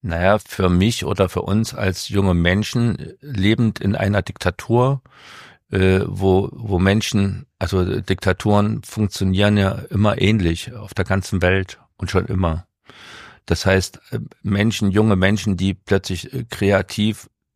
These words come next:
sich äußern wollen und sich bewegen wollen, die, äh, die werden natürlich unterdrückt, weil man Angst hat, äh,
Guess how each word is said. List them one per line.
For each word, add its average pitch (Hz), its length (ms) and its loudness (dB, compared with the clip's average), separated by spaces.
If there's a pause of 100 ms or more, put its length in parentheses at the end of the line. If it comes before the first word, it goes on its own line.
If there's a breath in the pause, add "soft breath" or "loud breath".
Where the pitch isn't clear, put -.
(120)
sich - 280 -8
äußern 113 480 2
wollen 110 520 2 (100)
und 101 260 -2
sich 95 200 -10
bewegen 101 420 -2
wollen, 98 400 2
die, 92 260 -2 (600 loud breath)
äh, 87 480 2 (380 soft breath)
die 82 120 -4
werden 95 260 4
natürlich 95 340 0
unterdrückt, 98 640 -2 (140)
weil 95 160 4
man 90 220 2
Angst - 360 -2
hat, - 460 -2
äh, 92 280 2